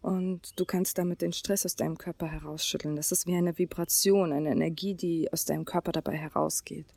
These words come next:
Das ist zum Beispiel jetzt eine Strategie. Aber du kannst, wie gesagt, achtsam sein, in dich hineinfühlen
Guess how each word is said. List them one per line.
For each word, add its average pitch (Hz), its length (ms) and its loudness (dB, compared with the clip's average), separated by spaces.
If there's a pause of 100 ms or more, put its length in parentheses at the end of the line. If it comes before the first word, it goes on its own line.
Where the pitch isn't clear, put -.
(1000)
Das 165 180 4
ist - 100 -4
zum 196 100 4
Beispiel 160 280 6
jetzt - 260 2
eine 165 160 -2
Strategie. - 580 -8 (440)
Aber 180 280 -4
du 185 100 0
kannst, 196 380 -2
wie 202 80 -2
gesagt, 170 380 -2
achtsam 233 360 4
sein, 196 220 2
in 180 120 0
dich 170 140 -2
hineinfühlen 180 840 4